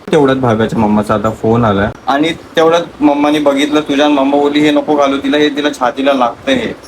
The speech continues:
रबरवाला लागतंय तुला?" "हां." "लागतं बेटा तुला?" "ओके, ठीक आहे, आपण हे काढून टाकू, ठीक आहे?" झालं? झोपवून झालं का?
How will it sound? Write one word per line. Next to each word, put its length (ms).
रबरवाला 480
लागतंय 340
तुला?" 200
"हां." 280
"लागतं 260
बेटा 160
तुला?" 220
"ओके, 240
ठीक 240
आहे, 80
आपण 160
हे 80
काढून 340
टाकू, 260
ठीक 200
आहे?" 320
झालं? 260
झोपवून 320
झालं 240
का? 100